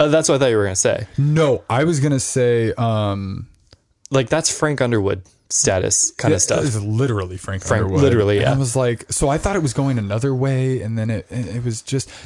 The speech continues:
Speaker 2: so what, what, what it made sense now was they were trying to build up that he was as evil a person as possible. However, and this is gonna be weird, like, what he did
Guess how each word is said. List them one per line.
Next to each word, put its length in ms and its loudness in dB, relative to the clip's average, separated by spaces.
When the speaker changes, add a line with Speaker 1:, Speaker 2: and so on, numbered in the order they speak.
Speaker 2:
so 200 2
what, 360 0
what, 320 -2
what 180 -2
it 100 -4
made 220 0
sense 280 -4
now 260 0
was 220 -4
they 160 0
were 180 0
trying 480 -2
to 100 -4
build 300 0
up 200 -2
that 140 -4
he 160 -4
was 280 -8
as 260 -10
evil 400 0
a 60 -2
person 360 -4
as 100 -8
possible. 580 -10
However, 680 0
and 120 -2
this 160 -2
is 260 -8
gonna 220 -2
be 140 0
weird, 580 0
like, 380 -2
what 180 -2
he 160 -2
did 540 -2